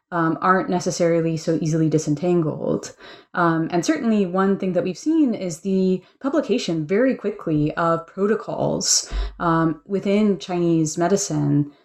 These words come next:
um, as it's been systematized in the contemporary world to treat covid nineteen. Um, and I saw this even within kind of social media groups that I'm a part of, people talking about kind of different ways in which practitioners of Chinese medicine might treat,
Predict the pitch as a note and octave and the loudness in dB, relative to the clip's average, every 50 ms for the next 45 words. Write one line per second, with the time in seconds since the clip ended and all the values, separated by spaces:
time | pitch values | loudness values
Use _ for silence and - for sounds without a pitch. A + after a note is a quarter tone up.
0 | _ _ _ F3 E3+ D#3+ D3+ D3+ D3+ - F3+ F#3 E3+ F#3 D#3 - - F3 D#3+ D3 | _ _ _ -2 0 0 2 0 0 0 0 2 2 0 -2 -2 -4 -4 2 2
1 | G3 - - E3 E3+ D#3 D3 E3 D#3+ D#3 D#3 D#3 D#3 - - F#3+ F3+ F3 E3 D#3+ | 2 2 2 0 0 0 2 0 0 2 2 2 0 -2 -2 0 2 2 2 2
2 | - E3+ D#3 E3+ D#3+ D3+ - D#3+ D#3 D3+ D3+ F#3+ C#4 D4 A#3 F#3 E3 D#3+ D#3 D#3+ | 0 0 0 0 0 0 0 0 -2 0 0 2 2 2 2 2 0 -2 -4 -6
3 | - - - - - - _ - - G3+ F#3 E3 - - D4+ C#4+ C#4+ - F3 D3+ | -8 -16 -20 -20 -20 -20 _ -2 -2 0 0 0 2 2 2 2 2 -2 -2 0
4 | D3 C#3+ - C#3+ D3+ D#3+ - - - - - - G3 F3+ - _ - - - _ | 0 0 0 0 -2 -2 -4 -4 -2 0 2 0 0 -2 -4 _ -20 -20 -20 _
5 | _ _ F3+ E3+ E3 D#3+ F3+ F#3 F#3 F#3 - G3+ F#3 F3+ F3 F3 F3 E3+ - - | _ _ -4 -2 -2 0 2 2 2 0 0 0 0 2 2 2 0 -2 -2 -6
6 | G3 E3+ F#3 F#3 F#3 F3 E3+ F3 E3 E3 D#3+ D#3+ D#3+ D#3 - E3+ D#3+ D3+ - E3+ | -4 0 2 2 4 2 2 0 0 2 2 2 2 0 0 -2 -2 -2 -2 -2
7 | D#3 - D#3+ E3 D#3+ D3+ D#3+ D#3+ D#3 E3 D#3 - - D#3+ D#3+ D#3 D#3 D3+ D3+ B3 | -2 0 0 0 2 2 2 0 0 -2 -4 -6 -6 -4 0 0 0 0 0 0
8 | C#4+ C4 G3+ D#3+ D3+ - - F3+ D3+ - E3+ E3 D#3+ D#3+ D#3 D#3+ - _ - - | 0 2 2 0 -2 -4 -10 -14 -6 -2 0 0 0 0 -2 -4 -12 _ -20 -20
9 | _ _ - G3 G3 G3 - G3 F#3+ F3 E3+ D#3+ D#3 D#3 D#3 D#3 - E3 D#3+ D#3 | _ _ -4 -4 -2 0 0 0 0 0 0 0 0 0 -2 -2 -2 0 0 0
10 | D3+ - _ _ _ F3 E3+ F3+ F3 - F3 E3 D3+ E3+ E3 E3+ F3+ E3+ D#3+ E3 | -2 -4 _ _ _ -4 -2 -2 0 0 0 0 2 2 2 2 2 2 2 2
11 | E3 D#3+ D#3 D3+ - - - - F3 D#3+ - F#3+ - - F3+ E3+ D3+ D#3 - E3+ | 2 2 2 0 -4 -10 -8 -6 -4 -2 -2 -2 2 4 2 2 2 0 -2 0
12 | D#3 D#3 D#3 D3 E3 D3+ D#3 D3+ - - D#3+ D3+ D3+ D3+ D3+ D3 D3+ - - - | 2 2 2 2 0 -2 -2 -4 -4 -2 0 2 2 4 4 2 0 -2 -4 0
13 | - F#3+ F3+ D#3 - - - - | 2 2 2 0 -2 -6 -10 -10